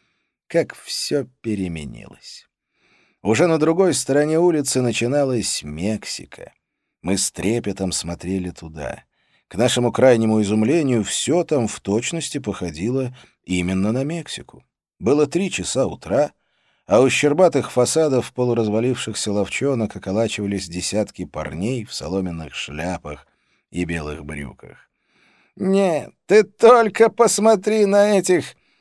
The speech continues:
пижонов!» — прошептал Дин. «О!» — он еле слышно вздохнул. «Подождите!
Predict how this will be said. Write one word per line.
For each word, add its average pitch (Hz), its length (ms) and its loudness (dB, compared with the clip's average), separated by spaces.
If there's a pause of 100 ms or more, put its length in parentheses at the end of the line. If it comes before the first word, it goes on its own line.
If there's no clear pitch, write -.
(440)
пижонов!» — 190 1400 6
прошептал 95 720 -2
Дин. 82 420 -8 (220)
«О!» — 143 760 6 (300)
он 90 200 -6
еле 85 300 -6
слышно 78 440 -12
вздохнул. 78 680 -12
«Подождите! - 600 -2